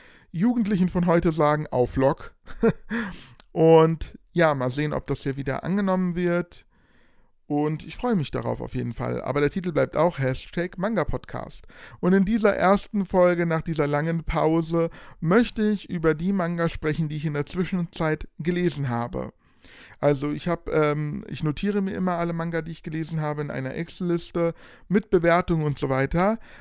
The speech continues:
Deswegen kann ich zurückgehen auf Juli zweitausendzweiundzwanzig, da möchte ich nämlich anfangen.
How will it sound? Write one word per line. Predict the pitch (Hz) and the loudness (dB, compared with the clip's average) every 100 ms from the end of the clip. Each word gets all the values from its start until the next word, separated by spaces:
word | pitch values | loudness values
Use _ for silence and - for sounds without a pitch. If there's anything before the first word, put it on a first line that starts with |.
| - | -4
Deswegen | 156 - 170 170 | -4 0 0 0
kann | 160 160 | -2 -2
ich | 160 | -4
zurückgehen | - 165 214 - 214 208 208 - | -6 -6 -6 -2 0 2 0 -4
auf | - 147 151 - | -2 0 0 -4
Juli | 156 143 196 190 190 | -10 -6 -2 -2 -4
zweitausendzweiundzwanzig, | - 160 156 147 147 - 135 135 131 147 175 190 175 | -2 -2 -2 -4 -4 -8 -6 -6 -4 -2 -2 -4 -4
da | 151 139 | -2 -2
möchte | 139 - | -4 -6
ich | 143 | -8
nämlich | 143 131 - | -8 -8 -4
anfangen. | 151 185 180 175 180 | -4 -2 -4 -4 -6